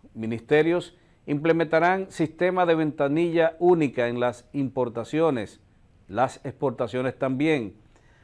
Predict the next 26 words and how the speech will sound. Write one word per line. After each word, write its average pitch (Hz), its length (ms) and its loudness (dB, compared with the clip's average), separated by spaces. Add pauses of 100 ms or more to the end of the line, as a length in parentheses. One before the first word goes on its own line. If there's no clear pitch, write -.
(260)
Ferreteros 175 720 4 (100)
denuncian 156 640 2
alzas 147 540 0
de 127 100 0
un 190 180 2
cuarenta 160 680 2
por 131 160 -6
ciento 127 540 -2 (460)
en 190 360 2
materiales 143 960 2
de 127 260 -4
construcción. 135 960 -2 (420)
Ese 139 240 -2
es 202 60 2
uno 214 260 -2
de 175 100 0
los, 127 480 -2
eh, 107 440 -2
parámetros 123 680 2
que 107 300 -8
se - 180 -6
deben 147 280 0
tomar 139 340 0
en 131 100 -4
una 135 160 -4
sociedad 113 520 -4